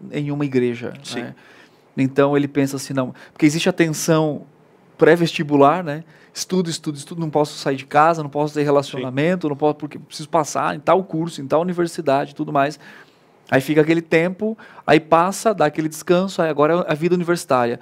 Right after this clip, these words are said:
Speaker 1: E às vezes esse jovem
Speaker 2: E
Speaker 1: universitário
Speaker 2: quando termina a universidade é o primeiro emprego.
Speaker 1: Primeiro emprego.
Speaker 2: É,
Speaker 1: Depois,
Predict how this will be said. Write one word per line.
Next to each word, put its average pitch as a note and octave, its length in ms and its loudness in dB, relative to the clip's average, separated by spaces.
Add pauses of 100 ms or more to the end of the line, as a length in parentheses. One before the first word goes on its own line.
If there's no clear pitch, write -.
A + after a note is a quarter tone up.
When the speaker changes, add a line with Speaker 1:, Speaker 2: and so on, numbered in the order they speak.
(340)
Speaker 1:
E - 100 2
às D#3+ 140 2
vezes E3+ 300 2
esse F3+ 240 -2
jovem D#3+ 340 2
Speaker 2:
E - 20 -2
Speaker 1:
universitário D#3+ 520 0
Speaker 2:
quando D#3+ 100 0
termina E3+ 240 2
a - 20 0
universidade D#3+ 640 4
é E3+ 40 2
o E3+ 40 2
primeiro D#3+ 280 0
emprego. D3 560 0
Speaker 1:
Primeiro D3+ 260 2
emprego. D3+ 400 4
Speaker 2:
É, C#3 100 0
Speaker 1:
Depois, F3+ 640 4